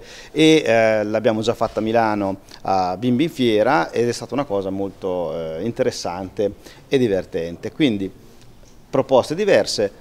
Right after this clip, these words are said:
balli, canti, laboratori, giochi e cucina, una piccola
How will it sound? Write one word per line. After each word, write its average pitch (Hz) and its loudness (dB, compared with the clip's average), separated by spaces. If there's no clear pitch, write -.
balli, 113 4
canti, 107 2
laboratori, 110 2
giochi 165 2
e 98 -4
cucina, 131 -6
una 127 -4
piccola 123 0